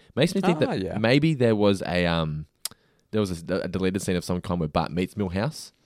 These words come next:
Speaker 1: on the bus, but they cut it off
Speaker 2: Yeah,
Speaker 1: so that
Speaker 2: possibly.
Speaker 1: later on they can meet with
Speaker 2: Yeah.
Speaker 1: the, with the milk and whatnot.
Speaker 2: Yep.
Speaker 1: Because why would you draw them there?
Speaker 2: Yeah, you,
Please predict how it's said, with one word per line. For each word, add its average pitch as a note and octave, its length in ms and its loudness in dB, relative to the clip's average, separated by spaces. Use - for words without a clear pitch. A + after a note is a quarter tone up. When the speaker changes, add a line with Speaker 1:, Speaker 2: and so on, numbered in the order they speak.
Speaker 1:
on G2+ 100 0
the G2 60 2
bus, G2 160 2
but - 80 -4
they F#2 80 2
cut G2 200 -2
it F#2+ 80 2
off F2 140 2
Speaker 2:
Yeah, G#2+ 240 2
Speaker 1:
so A#2 100 2
that A2 60 8
Speaker 2:
possibly. G2 240 2
Speaker 1:
later F#2 120 0
on F#2+ 100 2
they E2+ 100 -2
can F2 160 -8
meet E2+ 240 -4
with C#3 100 -2
Speaker 2:
Yeah. C3 120 2
Speaker 1:
the, C#2+ 60 -4
with F2 120 -8
the F2 60 -6
milk F#2+ 220 -4
and B2+ 100 0
whatnot. D3 260 4
Speaker 2:
Yep. - 160 -4
Speaker 1:
Because A#2+ 180 0
why D3+ 140 4
would F3 140 4
you C3 60 0
draw A#2 220 4
them B2+ 120 -2
there? D#2 180 -4
Speaker 2:
Yeah, A3 160 4
you, G3+ 160 2